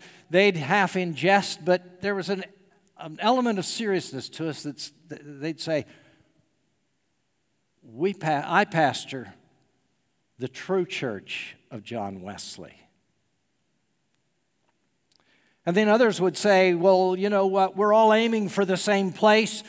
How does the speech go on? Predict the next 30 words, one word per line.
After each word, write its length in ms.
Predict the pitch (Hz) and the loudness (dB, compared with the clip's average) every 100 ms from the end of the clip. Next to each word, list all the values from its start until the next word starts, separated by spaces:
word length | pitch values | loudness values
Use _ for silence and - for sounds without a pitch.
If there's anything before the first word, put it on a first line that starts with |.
| - | -16
You're 200 | - 208 | -2 2
working 460 | 247 233 247 233 226 | 2 4 2 2 4
at 220 | 220 214 | 6 6
it 140 | 220 208 | 2 0
your 220 | 214 226 | 0 0
way, 600 | 214 214 214 208 151 - - _ _ _ _ _ _ _ _ _ _ _ _ _ _ - | 4 6 6 4 -2 -14 -20 _ _ _ _ _ _ _ _ _ _ _ _ _ _ -2
and 360 | 175 165 151 160 _ _ _ | 0 0 -4 -12 _ _ _
we're 280 | - 151 247 | -10 -2 0
working 440 | 233 226 226 220 208 | 4 2 4 2 2
at 140 | 185 | 2
getting 300 | 185 208 196 | 4 4 2
there 420 | 196 196 196 160 - - | 2 2 2 -2 -12 -6
our 260 | 175 156 131 | 2 2 2
way. 400 | 123 104 90 76 _ _ _ _ _ _ _ | 0 -4 -6 -14 _ _ _ _ _ _ _
So 160 | - 180 | -4 -2
it's 120 | 190 | 4
all 220 | 214 233 | 6 6
gonna 200 | 214 202 | 4 2
work 260 | 190 180 185 | 2 2 4
out 180 | 170 | 4
in 80 | - | 4
the 140 | 143 131 | -6 -6
end." 340 | 110 92 - - _ _ _ _ _ _ _ _ _ _ | -8 -14 -20 -20 _ _ _ _ _ _ _ _ _ _
And 80 | 151 | -2
I 100 | 226 | 0
remember 520 | 294 269 185 160 113 - - _ _ _ _ _ _ _ _ - | 2 2 2 0 -4 -10 -20 _ _ _ _ _ _ _ _ -6
being 240 | 156 160 | -2 -2
raised 400 | 151 220 285 165 | 0 2 2 0
with 180 | 156 - | -4 -4
the 220 | 147 135 | -4 -4